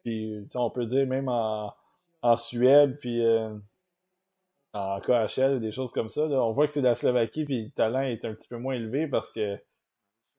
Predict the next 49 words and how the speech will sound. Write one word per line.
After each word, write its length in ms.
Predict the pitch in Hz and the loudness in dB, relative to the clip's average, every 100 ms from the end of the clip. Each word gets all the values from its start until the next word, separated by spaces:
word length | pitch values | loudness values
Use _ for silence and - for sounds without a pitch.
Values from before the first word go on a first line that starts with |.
| 127 _ _ _ _ _ _ _ | _ _ _ _ _ _ _ _
ça 80 | 104 | -4
a 20 | |
pas 140 | 95 110 | -2 -4
de, 40 | |
ça 200 | - 110 | -4 -2
a 40 | 104 | 2
pas 140 | 117 | 0
de 60 | - | 0
sens, 340 | 110 120 - | -6 -8 -6
là. 300 | 117 107 101 | -4 -4 -6
Toutes 160 | - 147 | -8 0
les, 220 | 135 120 | 2 2
toutes 160 | - 185 | 0 2
les 100 | 151 | 6
one-timers, 640 | 139 135 135 127 127 147 | 6 8 8 6 6 4
ils 80 | 127 | 2
sont, 680 | - 117 113 110 104 107 101 | 2 0 0 -2 -4 -4 -6
sont 200 | 110 110 | -6 -2
vraiment 320 | 120 123 120 | -2 0 0
pas 140 | 131 | 0
élégants, 440 | 120 107 110 127 151 | 0 -2 -4 -4 -6
là. 120 | 151 139 _ _ _ _ 180 _ _ _ _ _ - | -10 -12 _ _ _ _ _ _ _ _ _ _ -20
Là, 220 | 120 120 | -16 -10
il 40 | 117 | -8
y 80 | |
a 40 | 110 | -8
une 100 | 107 | -10
pénalité, 460 | 117 113 110 - | -10 -8 -8 -10
euh, 340 | 131 127 113 - 120 | -10 -8 -8 -10 -14
le 80 | 110 | -6
gardien 380 | 113 117 127 143 | 0 2 2 0
qui 80 | 135 | 0
s'est 120 | 127 | -2
mis 120 | 135 | 0
à 100 | 131 | 0
plonger 360 | 139 120 120 135 | 0 0 0 -2
un 100 | 131 | -6
petit 160 | - | -10
peu, 360 | - 170 180 143 | -8 -4 0 0
euh, 200 | 123 113 107 _ _ _ _ _ 175 185 _ _ _ _ _ _ _ _ _ - | 0 -2 -8 _ _ _ _ _ _ _ _ _ _ _ _ _ _ _ _ -6
job 160 | 120 | -4
de 100 | 120 | -2
sa 160 | 117 135 | 0 0
part 300 | - 117 123 | 2 0 0
pour 120 | 117 | -4
avoir, 300 | 107 113 120 | -2 0 0
euh, 140 | 117 117 | 0 0
l'avantage 520 | 117 113 113 117 123 | 0 -2 0 -2 -2
numérique. 400 | 120 110 127 | -6 -6 -6